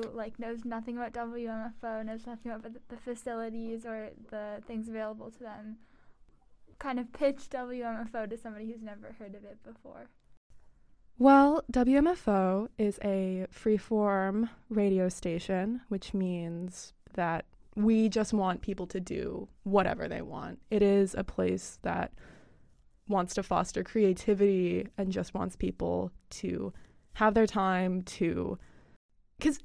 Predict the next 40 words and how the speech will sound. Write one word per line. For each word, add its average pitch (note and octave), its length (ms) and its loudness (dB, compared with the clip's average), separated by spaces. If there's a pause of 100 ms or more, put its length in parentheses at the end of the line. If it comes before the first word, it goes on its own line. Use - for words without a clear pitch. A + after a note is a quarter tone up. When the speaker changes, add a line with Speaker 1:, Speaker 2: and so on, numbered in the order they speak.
Speaker 2:
you C#4 160 8
know, F4 140 6
like, F4 220 2 (180)
in D#4+ 160 4
school A#3+ 480 6
and A3 160 2
in G#3+ 140 2
life, G3 520 0 (140)
things G3+ 240 0
can G3+ 180 0
feel F#3 540 -2 (240)
really G3 540 2 (240)
chaotic. - 520 12
It - 120 6
can G3+ 160 8
feel F#3 180 8
like F#3 180 2
you're G3 80 2
just, F#3+ 280 0
like, F#3 160 0
going G3 260 -2
along G3 280 -4
with F#3+ 120 -6
the G3 80 -4
motions, G3+ 720 -4
but F#3+ 240 2 (580)
the A#3 60 6
idea A3 260 8
behind G#3+ 240 0
W G3+ 240 2
M G3 40 0
F F#3+ 200 -2
O F#3 460 0
and G#3 200 2
the G3+ 60 0
freeform G3 500 -4
programming F#3 520 -2
style F#3 480 -2
is F#3+ 100 -4
that F#3+ 300 -6